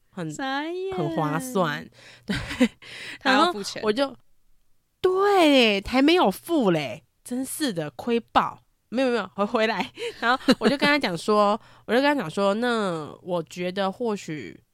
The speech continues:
Speaker 1: 你可能太执着什么。”我就开始劝导他。我以为使用劝导这一招，他会觉得我跟别的女生不一样，你都没有要我做选择，你都没有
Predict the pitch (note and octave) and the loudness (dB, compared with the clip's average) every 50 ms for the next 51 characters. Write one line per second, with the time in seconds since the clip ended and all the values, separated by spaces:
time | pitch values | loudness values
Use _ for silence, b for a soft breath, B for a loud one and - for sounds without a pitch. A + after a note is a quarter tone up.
0 | _ _ _ - F3+ F#3 F#3+ G#3 F3+ D#3 E3 D3 F3 G3 E3+ - - - C#3 D3 | _ _ _ -8 -8 -4 -2 -2 -2 -4 -6 -6 -4 -4 -4 -4 -6 -10 -12 -10
1 | C#3 - D3+ D3+ D#3+ C3 B2+ C3+ G3 A#3 - C4 C4+ G#3 E3+ D#3+ - - - - | -8 -8 -8 -8 -8 -8 -10 -8 -6 -4 -2 0 0 0 -2 -4 -10 -10 -6 -4
2 | B3+ G#3+ E3 D#3 - D3+ D3 - - F#3 F#3+ G#3 A#3+ C4+ D#4 F4 E4+ D4+ A3+ F#3 | -4 -4 -4 -6 -8 -8 -8 -6 -2 -2 0 2 2 2 2 2 2 2 0 0
3 | F3 F3+ - - - F3+ G3 A#3 A#3+ G#3+ - - - - D4+ C#4 G3+ E3+ E3 - | 0 -2 -4 -6 -6 -4 -4 -4 -4 -6 -8 -8 -4 0 0 0 0 -2 -4 -4
4 | D#3+ C#3 C3 - F#3+ F#3+ F#3+ F#3 F#3+ F#3 - - - F3+ D#3 D3+ D3+ - B B | -6 -6 -6 -4 -4 -2 -2 -2 -4 -6 -8 -8 -6 -4 -4 -4 -4 -6 B B
5 | B - B3 C4 C#4+ C#4+ - G#3 F#3 F3 F3 F3 F3 - b b b b b b | B -4 -2 -2 -2 -2 -2 -2 -2 -2 0 -2 -2 -4 b b b b b b
6 | b _ _ _ _ _ _ _ _ - - E3 - G#3+ A3+ A3 G#3 F3 E3+ E3+ | b _ _ _ _ _ _ _ _ -10 -8 -4 -4 -4 -4 -2 -4 -4 -4 -4
7 | D3+ - - D#3+ D3+ D#3 - E3 E3 D3+ - - - - D#3+ D3+ - - - - | -6 -8 -8 -8 -8 -8 -6 -8 -8 -8 -8 -12 -16 -16 -16 -16 -16 -18 -20 -20
8 | _ _ _ _ _ _ _ - F#3 F#3 - C4+ D4 D4 D4 C#4+ B3 G3 E3+ F#3 | _ _ _ _ _ _ _ -8 -6 -4 -2 -2 0 0 0 0 0 0 0 0
9 | G#3 G#3 F3+ D#3 - - - - F#3 E3+ D#3+ - - - D#3+ - - - - - | 0 0 -2 -2 -6 -8 -4 -2 -2 -2 -2 -4 -6 -8 -10 -10 -12 -18 -20 -18
10 | - - - - F3+ F#3+ - C#4+ D#4 D#4 D#4 D4+ C4 G3+ E3+ | -18 -18 -16 -14 -10 -4 -2 0 0 2 2 0 0 -2 -4